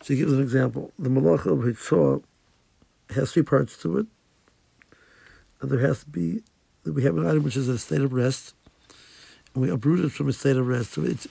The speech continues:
in, it's, it is at this point in time considered resting. It's part of this room. It's, it, it's in the Rishus HaYachid. The act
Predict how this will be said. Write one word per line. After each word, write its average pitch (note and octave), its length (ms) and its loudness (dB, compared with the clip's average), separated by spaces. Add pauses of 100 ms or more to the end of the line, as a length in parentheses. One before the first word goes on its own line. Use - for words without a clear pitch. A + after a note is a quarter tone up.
in, D#3+ 260 -2
it's, - 300 -6 (600)
it C#3+ 100 2
is C3+ 380 0 (1200)
at C3+ 80 -2
this D3+ 160 0
point - 220 -2
in C#3+ 60 -2
time D3 520 0 (600)
considered C#3 640 0 (720)
resting. D3 800 2 (140)
It's - 140 -10
part - 420 -2
of C3 240 -4
this A2 220 -8
room. G2+ 180 -2
It's, - 260 -8 (240)
it, - 280 -8
it's - 640 -10 (1300)
in D3 360 0
the C#3 680 0 (380)
Rishus - 340 -6
HaYachid. D3+ 440 -2 (1400)
The D3 100 0
act F3+ 320 -2